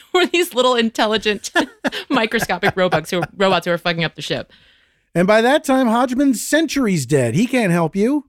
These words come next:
Speaker 2: unless
Speaker 1: No,
Speaker 2: they've
Speaker 1: he
Speaker 2: preserved
Speaker 1: cannot.
Speaker 2: him in a hologram.
Speaker 1: It was fun listening to you two chat because you've known each other so long. Um,
Speaker 2: <laughs>
Speaker 1: there was some gentle ribbing going on. All in all, it
Speaker 2: I
Speaker 1: was
Speaker 2: dare
Speaker 1: a,
Speaker 2: say.
Speaker 1: a, a comfy,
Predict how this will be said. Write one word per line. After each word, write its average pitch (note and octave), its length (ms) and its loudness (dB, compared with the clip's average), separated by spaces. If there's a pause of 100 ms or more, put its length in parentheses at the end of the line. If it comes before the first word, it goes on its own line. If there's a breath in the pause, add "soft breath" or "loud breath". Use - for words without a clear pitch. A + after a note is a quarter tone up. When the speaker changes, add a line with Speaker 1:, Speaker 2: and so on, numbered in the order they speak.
Speaker 2:
unless E3+ 220 2
Speaker 1:
No, G#3 80 2
Speaker 2:
they've F#3+ 100 4
Speaker 1:
he E3 40 -4
Speaker 2:
preserved G3 240 2
Speaker 1:
cannot. F#3+ 260 2
Speaker 2:
him A#3 80 0
in C#4 60 0
a C4+ 60 0
hologram. D#3 640 -2 (280)
Speaker 1:
It - 80 0
was D#4 180 0
fun D#4+ 240 -2
listening D4+ 340 -4
to D4 120 -2
you B3+ 140 0
two C4 160 -6
chat F3+ 420 -2
because G#3 180 -6
you've F#3+ 100 -6
known F3 160 -2
each F#3 140 -6
other G#3 140 -6
so A#3 200 -6
long. D#3 540 -4 (120)
Um, D3+ 520 -4
Speaker 2:
<laughs> - 40 -18
Speaker 1:
there A#2 220 -6
was E3 120 -4
some F3 180 -4
gentle F3 420 -2
ribbing F3 480 0
going E3+ 340 0
on. E3 480 -4 (100)
All A#3+ 180 0
in F#3 100 -2
all, D3+ 180 0
it B2 40 0
Speaker 2:
I - 40 0
Speaker 1:
was E3 80 -4
Speaker 2:
dare D#3 100 -2
Speaker 1:
a, D3 60 -4
Speaker 2:
say. F#2 240 -6 (260)
Speaker 1:
a, - 140 -2 (100)
a F3+ 40 -4
comfy, F#3 580 -4